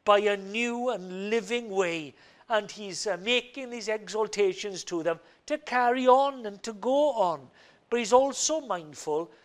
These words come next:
that they are now no longer, many of them, some of them, which are no longer meeting together, assembling, those which are the called out people of God. And that's a problem.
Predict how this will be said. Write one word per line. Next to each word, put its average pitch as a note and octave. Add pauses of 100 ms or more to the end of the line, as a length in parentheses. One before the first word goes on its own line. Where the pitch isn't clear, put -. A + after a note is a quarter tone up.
(140)
that G#3
they G#3
are G#3
now G#3
no G#3+
longer, F#3+ (300)
many G3+
of F#3
them, G#3
some G3+
of A3+
them, A#3 (300)
which F#3+
are G#3+
no G#3
longer G#3+
meeting B3
together, D#3+
assembling, B3 (400)
those G#3
which A3
are A#3
the G#3+
called A#3
out A3+
people A3
of F#3+
God. E3 (480)
And G3+
that's A3
a A#3+
problem. E3+